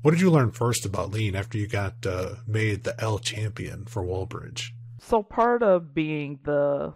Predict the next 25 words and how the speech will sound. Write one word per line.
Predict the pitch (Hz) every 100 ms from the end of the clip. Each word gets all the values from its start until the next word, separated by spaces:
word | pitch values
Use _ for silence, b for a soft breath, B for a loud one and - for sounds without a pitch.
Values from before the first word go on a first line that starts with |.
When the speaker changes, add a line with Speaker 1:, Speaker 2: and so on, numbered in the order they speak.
| -
Speaker 2:
the | 160
lean | 147 160 147 147
champion, | - 147 143 143 139 143
the, | 165 113
the | 117 160
first | 180 185 -
thing, | 185 143 147
of | 139
course, | 147 143 -
was | 143 143
the, | 139 131 139 143 - _ -
the | 160
cost | - - 185 226 -
side | 185 185 175
of | 175 156
it, | 160 -
and | 147
five | - 160 143 143 -
S | - 135 120 -
was | 135 143
kind | - 135 135
of | -
the | 135
two | - 143
things, | 139 131 127 113 -